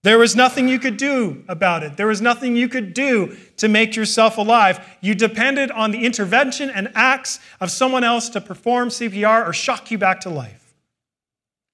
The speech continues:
And the principle holds up in spiritual realities. Dead people cannot make themselves alive.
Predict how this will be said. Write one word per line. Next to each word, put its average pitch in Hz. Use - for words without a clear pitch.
And 165
the 165
principle 226
holds 196
up 180
in 165
spiritual 175
realities. 127
Dead 214
people 202
cannot 170
make 170
themselves 160
alive. 117